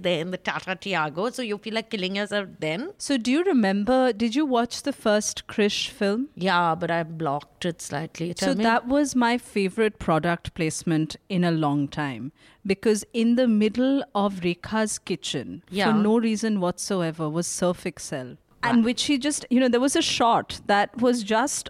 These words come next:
Speaker 2: of the soap with nobody else there.
Speaker 1: No, but
Speaker 2: Like, it
Speaker 1: tell
Speaker 2: was
Speaker 1: me, what was,
Speaker 2: irrelevant.
Speaker 1: what was that film with Jackie Shroff, Hrithik Roshan, Kareena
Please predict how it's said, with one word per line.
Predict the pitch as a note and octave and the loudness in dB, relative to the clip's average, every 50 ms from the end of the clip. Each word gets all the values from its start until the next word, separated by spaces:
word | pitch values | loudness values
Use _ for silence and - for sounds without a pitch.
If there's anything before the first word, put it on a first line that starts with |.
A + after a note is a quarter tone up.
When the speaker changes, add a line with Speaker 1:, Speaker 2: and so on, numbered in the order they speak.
| - _ | -2 _
Speaker 2:
of | G#3 G3 G#3 A3 A3 A3 - - | 4 4 4 4 2 -2 -6 0
the | - A3 | 0 0
soap | A3 - - - - B3 A3+ F#3 - - _ - - - _ | 0 0 -4 0 0 2 2 0 -2 -6 _ -14 -14 -12 _
with | - G#3 B3+ C4 A3 | 0 2 2 4 6
nobody | B3 B3 B3+ B3+ C#4 D#4 D#4 E4 D4 | 6 6 6 4 2 2 2 2 2
else | A#3 A#3 B3+ B3+ - - G3 G#3 | 2 2 0 -2 -4 -4 0 0
there. | A3 F#3 - - - | 0 0 0 -4 -8
Speaker 1:
No, | - B3 D#4+ C#4+ | -4 -2 -2 0
but | C4 G4 | 2 0
Speaker 2:
Like, | - - | 0 2
it | D4+ D4+ | 2 2
Speaker 1:
tell | C#4+ F4 | 4 4
Speaker 2:
was | G4 G4+ G4+ | 4 4 2
Speaker 1:
me, | G4+ E4+ D4+ | 2 2 4
what | C4+ B3+ C#4 | 4 4 4
was, | C4+ C#4+ | 4 4
Speaker 2:
irrelevant. | D#4+ E4 F4 C4 G3 D#3 D3 - - - - _ | 2 2 2 2 2 0 -2 -6 -14 -20 -18 _
Speaker 1:
what | G#3 G3+ A#3 G#3+ | -2 -2 -2 0
was | C4+ D#4+ C#4+ C4 | 0 -2 0 0
that | E4 D#4+ - - D4 | -2 -2 -2 -4 -2
film | C#4 B3 B3 B3+ B3+ A#3+ | 0 0 0 0 0 0
with | C4+ C4+ A#3+ G3+ | -2 -2 -2 -4
Jackie | D#3+ E3 F#3+ F3+ E3+ D#3+ - - G#3+ G#3+ A#3 | -2 -2 0 0 0 -2 -6 -10 -8 -6 -4
Shroff, | - - - - G3+ F3 E3 F3 F3+ F3+ - - G3 | -2 -4 -2 0 0 2 2 2 0 0 -2 -6 -6
Hrithik | F#3+ F#3 _ A3 G#3+ G3 - - | -6 -6 _ -8 -8 -8 -6 -4
Roshan, | F#3 E3 D#3+ D#3+ - - F#3 E3+ F3+ F3+ - G#3 | -2 -2 -2 -4 -4 -4 -4 -4 -4 -4 -4 -4
Kareena | F#3+ F3 F#3 E3+ E3+ F3+ F3+ F3+ | -4 -2 -4 -4 -2 -2 -2 -2